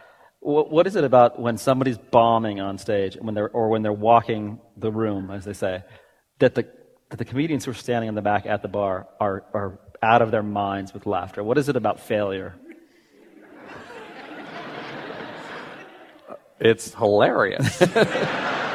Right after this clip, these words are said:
Speaker 2: What is it about failure? I don't know.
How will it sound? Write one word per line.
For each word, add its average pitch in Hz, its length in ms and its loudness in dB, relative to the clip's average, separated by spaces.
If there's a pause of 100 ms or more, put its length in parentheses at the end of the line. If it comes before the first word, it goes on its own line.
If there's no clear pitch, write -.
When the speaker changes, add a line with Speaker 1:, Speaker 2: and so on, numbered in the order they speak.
(680)
Speaker 2:
What 240 180 12
is 269 160 10
it 240 120 12
about 220 360 12
failure? 220 380 12
I 202 200 12
don't 269 180 10
know. 175 400 12